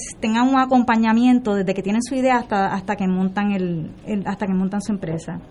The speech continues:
¿verdad? Eh, un ejemplo es, por ejemplo, una de las legisladoras municipales ya tiene pensado un skate park, por ejemplo.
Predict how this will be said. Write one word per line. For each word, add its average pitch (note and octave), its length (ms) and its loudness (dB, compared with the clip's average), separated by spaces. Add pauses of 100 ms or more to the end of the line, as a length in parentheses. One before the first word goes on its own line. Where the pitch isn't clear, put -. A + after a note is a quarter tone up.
(320)
¿verdad? G#3+ 400 -6
Eh, F3+ 1080 -2
un G3+ 200 -2
ejemplo B3+ 480 0
es, D4 160 -2
por C4 140 0
ejemplo, B3 340 -4 (160)
una G#3+ 340 -4
de B3 60 0
las D4 120 4
legisladoras C#4 460 2
municipales C4+ 420 -2
ya G#3+ 120 -2
tiene B3 160 -2
pensado C#4+ 280 -2
un B3+ 120 2
skate B3 340 0
park, - 380 -4
por F#3+ 120 -2
ejemplo. E3+ 380 0